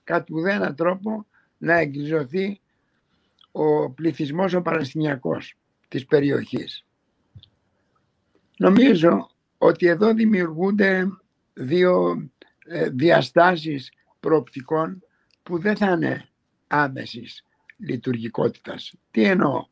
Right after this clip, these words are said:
Ότι δηλαδή η αντιπρόεδρος, τον είπα, από τη μια πλευρά δίνει μια,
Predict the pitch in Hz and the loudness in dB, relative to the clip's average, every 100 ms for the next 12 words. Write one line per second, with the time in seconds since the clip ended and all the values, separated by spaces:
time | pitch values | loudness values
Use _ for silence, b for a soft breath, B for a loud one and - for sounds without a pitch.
0 | _ _ _ - 175 175 160 165 165 160 | _ _ _ -6 -2 2 2 4 2 2
1 | 190 160 123 _ _ - b b b b | 0 -2 -6 _ _ -20 b b b b
2 | - _ _ _ _ _ _ - - - | -20 _ _ _ _ _ _ -20 -20 0
3 | 175 185 180 175 202 202 190 190 147 170 | 4 4 4 0 2 2 2 -4 -8 -10
4 | - 156 147 - 135 175 180 175 175 170 | -10 -12 -14 -12 -2 0 2 2 2 2
5 | 147 165 175 170 165 156 170 160 156 170 | 0 -2 0 0 0 4 2 2 -2 -2
6 | 165 160 160 156 147 139 131 | -4 -4 -2 -2 -4 -6 -8